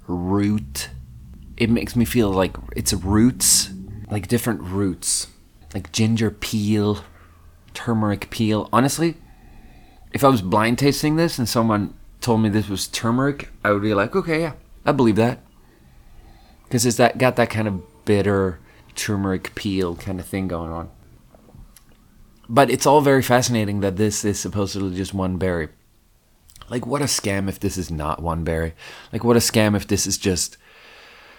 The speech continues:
you know, you've taken some ginger peels and mixed that with apple juice and just thrown in a bunch of dandelion, just a bunch of leaves,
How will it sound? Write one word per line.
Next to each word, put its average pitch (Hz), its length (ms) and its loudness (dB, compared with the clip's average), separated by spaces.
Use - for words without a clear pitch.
you 104 200 0
know, 92 280 -2
you've 101 220 0
taken 104 320 0
some 90 220 -4
ginger 95 420 -2
peels 101 600 0
and 90 180 -4
mixed 95 280 -2
that 87 160 0
with 87 200 -6
apple 92 320 -6
juice 98 560 -2
and 87 180 -8
just 87 260 -6
thrown 95 280 0
in 92 140 0
a 85 40 0
bunch 92 240 -2
of 80 80 -8
dandelion, 90 680 -2
just 101 200 -2
a 92 40 -6
bunch 98 180 -2
of 87 100 -2
leaves, 95 920 -4